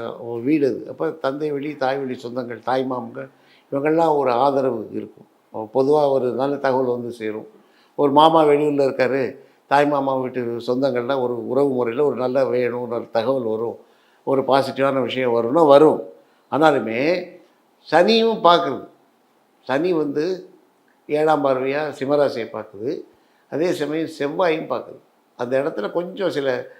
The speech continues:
அஹ், தாய் மாமன்களோட ஆதரவு நல்லா இருந்தா கூட,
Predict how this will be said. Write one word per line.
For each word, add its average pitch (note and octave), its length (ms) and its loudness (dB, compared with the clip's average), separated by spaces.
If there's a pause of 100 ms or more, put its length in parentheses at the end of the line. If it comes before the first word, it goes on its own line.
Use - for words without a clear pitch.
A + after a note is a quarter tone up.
(280)
அஹ், C#3 400 2
தாய் D#3+ 220 6
மாமன்களோட D#3 580 2
ஆதரவு C3+ 360 0
நல்லா B2 240 2
இருந்தா B2 220 0
கூட, A#2 220 -4